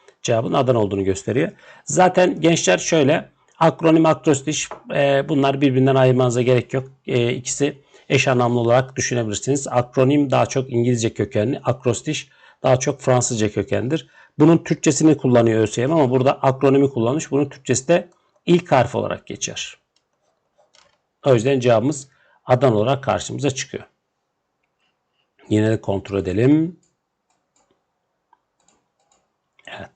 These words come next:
devam. Son sorumuza geldik. Üç arkadaş bir dersin sınavından sonra kendi aralarında diye bir bakalım ne yapmış. Kena-, Esra, Kenan ve Duyguların açıklamalarına karşılık gelen kavramlar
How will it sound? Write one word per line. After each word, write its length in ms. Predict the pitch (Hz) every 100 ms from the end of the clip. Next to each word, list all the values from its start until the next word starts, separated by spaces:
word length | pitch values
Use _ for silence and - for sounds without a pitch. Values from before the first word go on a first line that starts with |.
| -
devam. 400 | 80 107 151 170 _ - - _
Son 240 | - 196 165
sorumuza 400 | 160 139 131 131
geldik. 380 | 127 131 160
Üç 180 | 214 185
arkadaş 500 | 175 139 160 170 -
bir 160 | 180 147
dersin 300 | 147 131 170
sınavından 520 | - 151 151 147 156
sonra 340 | 135 135 156
kendi 300 | 139 139 135
aralarında 520 | 139 127 120 113 117 110
diye 300 | 151 165 143
bir 160 | 139
bakalım 340 | 131 131 123 139
ne 40 |
yapmış. 380 | 127 131 151 - _ _ - - -
Kena-, 300 | 165 165 165
Esra, 400 | 151 135 143 135
Kenan 280 | 147 156
ve 140 | 151 135
Duyguların 520 | 143 131 139 143 175
açıklamalarına 720 | 135 131 - 139 131 131 147
karşılık 440 | 135 135 131 139 -
gelen 260 | 123 139
kavramlar 560 | 139 123 120 117 156 175